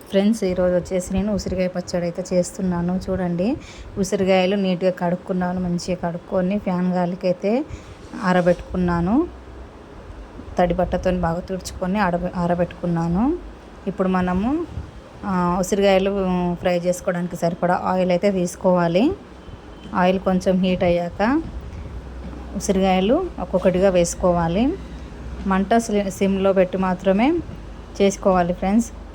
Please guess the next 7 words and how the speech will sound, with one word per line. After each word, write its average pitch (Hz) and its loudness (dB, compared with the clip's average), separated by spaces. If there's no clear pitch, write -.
హై 196 6
ఫ్లేమ్లో 196 2
పెడితే 180 0
ఉసిరికాయలు 196 2
తొందరగా 190 4
మాడిపోతవి, 185 2
మగ్గవు. 190 2